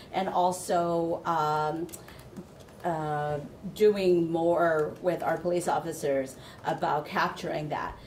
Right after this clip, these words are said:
Um, and so I think there's room there, certainly, for improvement. I, I don't know, really, I don't have the expertise on whether the police would be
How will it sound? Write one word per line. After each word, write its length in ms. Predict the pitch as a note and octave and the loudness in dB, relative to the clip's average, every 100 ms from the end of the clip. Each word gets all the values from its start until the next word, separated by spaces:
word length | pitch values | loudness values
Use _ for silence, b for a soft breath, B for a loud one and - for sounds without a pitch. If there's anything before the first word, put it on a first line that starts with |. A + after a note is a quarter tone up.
| B B | B B
Um, 640 | F3 D#3 D3 D3 D3 D3 - | -4 -2 0 0 -2 -4 -2
and 180 | G#3 A3 | 0 0
so 280 | - A3 F#3+ | 0 2 4
I 120 | G3 | 2
think 180 | G3+ A3+ | 0 0
there's 200 | G3+ D#3+ | 0 0
room 320 | F3 B3+ D#4 | 2 2 2
there, 240 | D3 G#2+ | 0 0
certainly, 500 | D#3 - F3 E3+ E3 | -2 -2 0 0 0
for 580 | D#3+ F3+ E3+ E3+ D#3+ D3 B B B B | 0 0 2 2 0 -2 B B B B
improvement. 640 | G3 C4+ D4+ A#3+ F#3 E3+ - | -4 -2 -2 2 2 2 2
I, 680 | F#3 G#3 G#3 F#3+ F3+ E3+ - - - - - - | 2 2 2 2 2 2 -2 -14 -20 -20 -20 -12
I 280 | - E3 E3+ E3+ - | -2 0 0 -4 -6
don't 340 | G#3+ F#3 F#3 F3+ | 0 2 2 0
know, 840 | F3+ F3 E3+ E3 E3 E3 D#3+ D#3+ - - - - - - | 0 2 2 2 0 0 -2 -4 -6 -18 -20 -20 -20 -4
really, 360 | F3 F3 E3+ F3 | 2 4 4 4
I 80 | |
don't 180 | F3 - | 2 0
have 160 | F#3 F3+ | 0 0
the 100 | F3 | 0
expertise 600 | E3+ - F#3 D#3+ G#3+ F3+ | -2 -4 -8 -2 0 2
on 140 | F3 D#3+ | 2 2
whether 260 | E3+ E3+ | 0 0
the 120 | D#3+ | -2
police 420 | - F3+ F3 E3+ - | -4 0 0 0 -4
would 160 | D#3+ | -6
be 240 | D#3+ D#3 | -4 -4